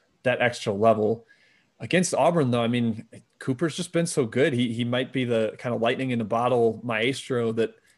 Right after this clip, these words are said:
could give them problems. Although it does help to have Davion Mitchell,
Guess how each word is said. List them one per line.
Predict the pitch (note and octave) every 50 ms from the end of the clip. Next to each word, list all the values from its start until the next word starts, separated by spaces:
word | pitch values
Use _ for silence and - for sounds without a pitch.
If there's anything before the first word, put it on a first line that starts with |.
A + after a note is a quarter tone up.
| _ -
could | - A#2 G#2
give | A2 B2 B2+
them | C3+ B2 A2
problems. | G#2+ - - A#2 B2 B2+ B2 A2 A2 A2+ A2+ - - - _ _ _ _ _ _ -
Although | A2+ A#2 B2+ B2+
it | A#2
does | C#3+ C#3+ B2
help | C3+ D3 C3 -
to | C#3+
have | C3 B2+ A2+
Davion | C3 B2 A2+ A#2+ A#2 A2
Mitchell, | G#2+ G#2 - - A2+ A2 -